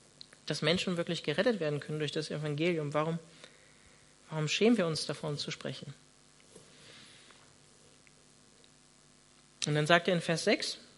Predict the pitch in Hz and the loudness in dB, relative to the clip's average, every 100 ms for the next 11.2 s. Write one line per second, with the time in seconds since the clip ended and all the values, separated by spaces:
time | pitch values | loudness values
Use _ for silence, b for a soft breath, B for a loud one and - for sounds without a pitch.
0 | - 151 156 156 156 - 156 - 151 - | -8 -4 0 0 -2 -4 -4 -4 -4 2
1 | 208 220 - - - - - b b b | 2 2 -6 -14 -20 -20 -20 b b b
2 | b b b b b b b - - - | b b b b b b b -20 -20 -8
3 | 165 220 240 233 196 202 196 - 170 180 | 6 8 10 10 10 8 6 4 6 6
4 | 175 165 151 165 156 - - - - - | 4 -2 2 2 0 -4 -10 -20 -20 -20
5 | - - - B B B B B B _ | -20 -20 -20 B B B B B B _
6 | - 151 170 196 233 - 214 196 214 - | -2 4 8 8 6 2 4 6 4 -2
7 | - 240 190 160 165 165 202 - - - | 4 6 6 0 2 2 2 -2 -6 -12
8 | - 165 165 165 - 170 202 285 - - | 0 2 4 0 4 8 8 6 -2 -18
9 | - 165 170 240 277 - 175 156 151 - | -2 2 6 6 4 2 2 2 0 0
10 | 160 170 - 185 240 254 220 220 208 196 | 0 0 0 4 4 4 2 4 4 2
11 | 135 - | 2 -4